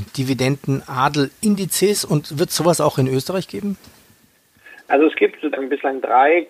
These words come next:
Speaker 2: Dividendenadel-Indizes. Es gibt seit über drei Jahren einen Dividendenadel Eurozone, der sich sehr, sehr erfolgreich entwickelt hat, auch als Index sowie als Zertifikat. Dazu gibt es ebenfalls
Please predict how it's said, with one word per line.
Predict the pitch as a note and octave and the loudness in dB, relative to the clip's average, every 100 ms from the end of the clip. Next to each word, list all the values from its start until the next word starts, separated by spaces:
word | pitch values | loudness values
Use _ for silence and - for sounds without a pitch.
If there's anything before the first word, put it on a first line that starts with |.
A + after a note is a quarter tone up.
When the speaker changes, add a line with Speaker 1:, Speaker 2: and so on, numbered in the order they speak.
| - - | -10 -8
Speaker 2:
Dividendenadel-Indizes. | C#3+ C#3 C3+ C#3+ D3 C#3+ F2+ B2+ C3 C3 G#2+ C#3 C#3 - C3 B2 B2 | -6 -4 -2 -4 -6 -2 2 2 2 -2 -4 -8 -10 -4 -2 -2 -6
Es | - | -12
gibt | C3 - | -4 2
seit | A2+ G#2+ - | 2 2 -6
über | C3 C#3 C3 B2+ B2 _ A2+ A#2 | -6 0 4 4 0 _ -14 -8
drei | G#2+ A2+ | -2 0
Jahren | A2 F2+ C3+ C#3 C3+ | 0 2 2 0 -4
einen | B2 A#2+ | -6 -4
Dividendenadel | A2+ A2+ A#2 A#2+ B2 - A2+ A2+ | -6 -2 -2 -2 -4 -4 -2 -2
Eurozone, | B2 C#3 D3 - C#3+ C#3+ | 0 0 0 -4 -6 -4
der | C3+ A#2+ | -2 -2
sich | B2 - | -4 -4
sehr, | B2 | -4
sehr | A#2 | -2
erfolgreich | - - B2+ C3+ - B2+ B2 - - - | -8 -4 -2 -2 2 2 2 -2 -12 -14
entwickelt | B2+ B2+ A2 C3+ D3 C3+ | -10 -8 -2 -2 0 0
hat, | C3+ B2+ - | 2 2 0
auch | - G#2+ | -2 -2
als | A#2 A2+ - | -2 -4 -6
Index | C#3 C#3+ C#3+ - - | -4 2 2 2 -6
sowie | B2 A2+ C#3 - | -8 -4 -4 -2
als | G#2+ - _ - | -2 -2 _ -2
Zertifikat. | A2+ A#2 - - A2+ A#2+ C#3 - - - - | 0 -2 -12 -8 0 2 2 -2 -18 -16 -2
Dazu | - C#3 - G3 G#3+ | 2 2 0 -4 -2
gibt | F3+ G3+ - | 0 0 2
es | F3+ - | 0 2
ebenfalls | D#3+ F3+ F#3+ E3+ D#3 | 2 2 2 2 2